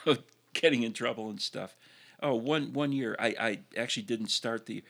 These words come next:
I think it was sixty-six or sixty-seven. Um, I didn't, um, I didn't come up to camp that year. I had a summer job,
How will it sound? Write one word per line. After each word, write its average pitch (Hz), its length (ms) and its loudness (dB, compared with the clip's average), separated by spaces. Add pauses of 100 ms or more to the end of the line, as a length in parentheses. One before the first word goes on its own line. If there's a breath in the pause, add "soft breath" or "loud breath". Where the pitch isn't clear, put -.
(120 soft breath)
I - 40 -14
think 139 160 -2
it 117 40 -2
was 101 100 -2
sixty-six - 680 -6
or - 80 -14
sixty-seven. - 760 -6 (680 soft breath)
Um, 101 320 -6 (920)
I 104 100 -2
didn't, 131 340 -2 (400)
um, 98 460 -8
I 107 80 -2
didn't 131 200 -2
come 143 100 -4
up 127 100 -8
to - 60 -12
camp 117 260 -4
that 110 120 -4
year. 92 160 -6
I 98 120 -4
had 110 140 -4
a 95 60 -2
summer 117 300 0
job, 98 400 -4